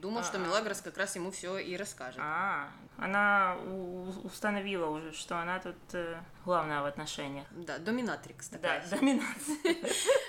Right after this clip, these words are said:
Speaker 1: Ну, а Иво, в свою очередь, он имеет преимущество над Мелагрос, поэтому он думает, что он может ей там крутить, как хочет,
Speaker 2: Мгм,
Speaker 1: поэтому,
Speaker 2: мгм.
Speaker 1: мне кажется, он и пошел к ней.
Speaker 2: То есть это такая иерархия
Speaker 1: Да.
Speaker 2: идет. Андреа, Иво и ниже уже Мелагрос. Окей,
Speaker 1: Мгм.
Speaker 2: тогда это новая схема у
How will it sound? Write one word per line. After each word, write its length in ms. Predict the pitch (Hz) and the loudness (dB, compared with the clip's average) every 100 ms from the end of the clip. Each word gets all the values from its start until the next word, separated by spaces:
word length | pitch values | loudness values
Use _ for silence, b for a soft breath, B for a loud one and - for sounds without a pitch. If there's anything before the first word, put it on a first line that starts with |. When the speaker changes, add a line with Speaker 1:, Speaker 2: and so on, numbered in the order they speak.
| - | 2
Speaker 1:
Ну, 160 | 294 330 | 6 6
а 160 | 240 | 6
Иво, 260 | 226 285 339 | 6 2 2
в 40 | |
свою 200 | 330 285 | 6 6
очередь, 340 | 269 302 285 240 | 6 4 2 2
он 140 | 247 | 2
имеет 200 | 254 254 254 | 4 2 2
преимущество 480 | 247 254 247 240 233 | 0 0 0 0 0
над 220 | 233 208 | 0 0
Мелагрос, 520 | 226 262 339 262 190 | 2 4 4 2 -2
поэтому 360 | - 202 208 202 | 0 0 2 0
он 140 | 202 | 0
думает, 260 | 208 208 185 | 0 0 -2
что 120 | - | -2
он 100 | 185 | -2
может 200 | 190 185 | -2 -2
ей 100 | 185 | -4
там 180 | 165 170 | -2 -4
крутить, 420 | - 208 302 302 | -2 -2 -2 -4
как 160 | - 156 | -8 -10
хочет, 360 | - 160 - | -2 -2 0
Speaker 2:
Мгм, 100 | 190 | 0
Speaker 1:
поэтому, 480 | 208 220 220 196 196 | 2 2 2 -2 -2
Speaker 2:
мгм. 160 | 190 170 | -2 -4
Speaker 1:
мне 120 | 175 | -4
кажется, 340 | 196 190 180 | -4 -4 -4
он 100 | 180 | -4
и 40 | 185 | -4
пошел 360 | 185 - 139 | -4 -8 -8
к 140 | - - | -12 -12
ней. 120 | 127 | 0
Speaker 2:
То 60 | 220 | 2
есть 140 | 220 | 2
это 180 | 233 226 | 0 -2
такая 300 | 226 220 208 | -2 0 0
иерархия 960 | 208 208 214 196 165 139 - 165 143 208 | 0 -2 2 6 6 4 -2 -4 -2 2
Speaker 1:
Да. 240 | 202 185 | 6 6
Speaker 2:
идет. 80 | 180 | 4
Андреа, 800 | 165 165 170 185 214 262 277 262 - | 0 -2 -2 2 4 6 6 4 0
Иво 520 | 196 208 226 214 202 - - - - | -4 -2 0 2 0 -2 -10 -12 -6
и 80 | |
ниже 380 | 180 185 196 196 | -4 -4 -2 -2
уже 260 | 170 170 175 | -2 -2 -2
Мелагрос. 680 | 165 151 131 131 135 - - | 0 0 -2 -2 -8 -8 -6
Окей, 300 | - 208 185 | -2 2 2
Speaker 1:
Мгм. 60 | 233 | 2
Speaker 2:
тогда 360 | 170 220 247 208 | 0 2 2 0
это 260 | 190 208 | -4 -2
новая 300 | 202 214 214 | -2 0 -2
схема 580 | - - 208 160 143 | -4 -10 -4 -4 -4
у 20 | 139 | -8